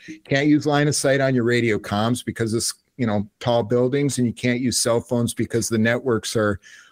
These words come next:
overloaded. So you have all these different things. And then, you know,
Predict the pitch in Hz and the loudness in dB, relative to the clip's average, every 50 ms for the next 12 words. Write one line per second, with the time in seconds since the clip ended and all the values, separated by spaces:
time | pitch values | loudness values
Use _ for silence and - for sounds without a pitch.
0 | _ - 143 135 127 117 120 113 113 120 131 135 135 127 - - 123 117 120 107 | _ 0 2 2 2 2 2 2 4 2 4 2 0 -2 -2 -2 0 0 0 0
1 | 113 120 120 113 120 123 127 131 123 127 120 107 - - 123 120 - - 113 104 | 0 0 0 2 2 2 2 2 0 0 -2 -2 -2 -2 -2 -2 0 -2 -4 -2
2 | - 143 139 139 131 123 - 123 120 120 117 117 113 107 - _ _ _ _ _ | 0 0 2 2 2 0 0 0 2 2 2 2 0 -2 -4 _ _ _ _ _
3 | _ _ _ _ - - _ _ - 127 139 135 127 | _ _ _ _ -20 -20 _ _ -4 -2 0 0 0